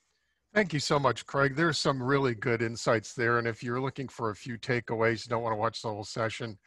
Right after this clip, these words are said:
uh, you can do solar. There are still credits available on the state and the national level in terms of credit. Uh, also, there's, um, community solar, which you s-,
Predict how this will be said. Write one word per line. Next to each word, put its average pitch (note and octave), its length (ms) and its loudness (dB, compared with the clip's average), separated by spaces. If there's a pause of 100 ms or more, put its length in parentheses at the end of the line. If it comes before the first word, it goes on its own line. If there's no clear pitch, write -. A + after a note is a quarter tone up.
(420)
uh, A#2 260 6
you A#2+ 200 -6
can C3+ 320 -2
do C#3 120 -4
solar. C#3 600 0
There A#2+ 180 0
are A2+ 80 -2
still A#2 320 -6
credits A2+ 440 -4
available B2+ 680 -2 (360)
on A2 300 2
the G#2 80 -6
state A#2 500 -4
and A2 380 -4
the G#2 320 -8
national A2+ 500 -4
level G#2+ 420 -2
in G#2 160 -12
terms G#2+ 300 -10
of - 160 -12
credit. A2 320 -4 (460)
Uh, A2+ 220 2
also, A#2+ 400 -2
there's, A2 400 -4
um, G#2 400 -4 (360)
community C#3 440 -4
solar, B2 420 0
which A2+ 240 -6
you A#2 60 -12
s-, - 340 -16